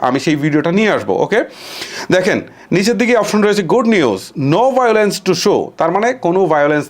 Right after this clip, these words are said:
নেই। যদি ভায়োলেন্স থাকতো এখানেই শো করতো যে কোন কোন কনটেন্টগুলোতে প্রবলেম রয়েছে। ওকে, সেটা কিন্তু এখানেই শো করতো, যেহেতু নাই এখানে কোনো কিছু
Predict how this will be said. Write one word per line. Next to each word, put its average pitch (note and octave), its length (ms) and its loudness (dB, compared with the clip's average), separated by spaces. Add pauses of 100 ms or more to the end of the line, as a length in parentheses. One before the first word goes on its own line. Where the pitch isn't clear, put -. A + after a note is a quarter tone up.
নেই। F#3+ 180 0
যদি D#3 160 0
ভায়োলেন্স F#3+ 320 2
থাকতো G3 160 -4 (180)
এখানেই A#3+ 320 0
শো F3+ 80 2 (100)
করতো F#2+ 220 -2 (460)
যে E3 80 0 (120)
কোন C4+ 120 2 (140)
কোন C4+ 120 2 (140)
কনটেন্টগুলোতে F#3+ 580 0 (100)
প্রবলেম D#3 300 2 (120)
রয়েছে। F3 280 0 (320)
ওকে, A3 160 0 (400)
সেটা E3+ 200 0
কিন্তু G3+ 140 0 (120)
এখানেই F#3+ 280 0
শো E3 140 2
করতো, C3+ 220 -4
যেহেতু A3+ 260 0
নাই A#3+ 120 2 (500)
এখানে D#3 220 0 (140)
কোনো D3 120 0 (100)
কিছু D3 180 0